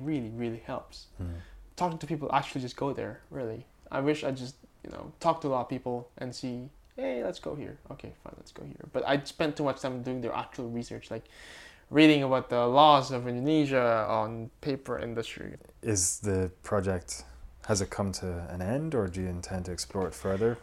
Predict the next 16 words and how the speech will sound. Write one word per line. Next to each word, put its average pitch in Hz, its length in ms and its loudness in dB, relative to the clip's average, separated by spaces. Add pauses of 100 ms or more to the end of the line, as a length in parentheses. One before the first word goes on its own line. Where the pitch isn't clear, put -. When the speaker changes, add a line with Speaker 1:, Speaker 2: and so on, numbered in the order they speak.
(240)
Speaker 1:
I 170 80 8
want 226 240 6
to 170 100 2
explore 151 420 4
the 120 120 -4
whole 139 260 2
thing 127 300 -4
further 120 480 -2
in 123 200 -8
terms 123 420 -8
of 120 160 -6
the 120 80 -10
social, 120 680 -6 (140)
uh, 127 300 -6
and 123 240 -8
economic, 120 440 -8